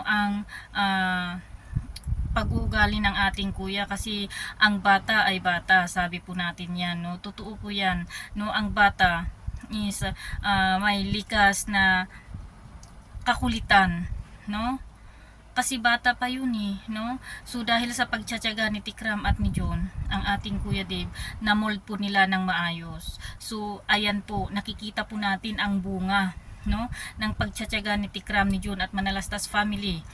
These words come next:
para turuan ng maganda, ah, magandang asal, no? Opo, mabait na po ang ating Kuya Dave noon pa. Pero katulad nga po ng sabi ko, ang bata ay bata, may kakulitan po siya, no? Hindi po sana napalo ang ating Kuya Dave kung hindi rin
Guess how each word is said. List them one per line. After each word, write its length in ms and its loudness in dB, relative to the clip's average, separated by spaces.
para 240 2
turuan 560 2
ng 120 2
maganda, 680 4
ah, 320 2
magandang 480 0
asal, 560 2
no? 160 -2
Opo, 480 -2
mabait 400 0
na 80 0
po 160 -6
ang 160 -2
ating 320 -4
Kuya 160 -4
Dave 240 -4
noon 320 2
pa. 320 2
Pero 320 -2
katulad 480 -6
nga 160 -2
po 160 -12
ng 80 0
sabi 400 -2
ko, 160 -6
ang 160 2
bata 400 4
ay 80 0
bata, 480 2
may 240 -2
kakulitan 720 -4
po 80 -10
siya, 320 -2
no? 240 -6
Hindi 240 -2
po 160 -8
sana 240 4
napalo 480 2
ang 80 -2
ating 320 -2
Kuya 240 -2
Dave 320 0
kung 160 -4
hindi 240 -2
rin 160 -4